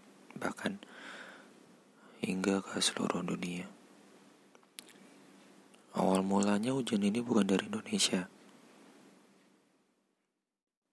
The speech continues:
Tapi karena Indonesia adalah negara barbar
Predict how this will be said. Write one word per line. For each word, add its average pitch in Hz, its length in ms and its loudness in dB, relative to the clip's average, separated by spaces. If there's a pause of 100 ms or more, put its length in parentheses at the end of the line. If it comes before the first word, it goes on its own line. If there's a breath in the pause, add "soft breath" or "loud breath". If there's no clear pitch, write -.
(880)
Tapi - 380 -4
karena 101 260 0
Indonesia 90 560 0
adalah 90 160 -2
negara 85 320 -2
barbar 90 560 0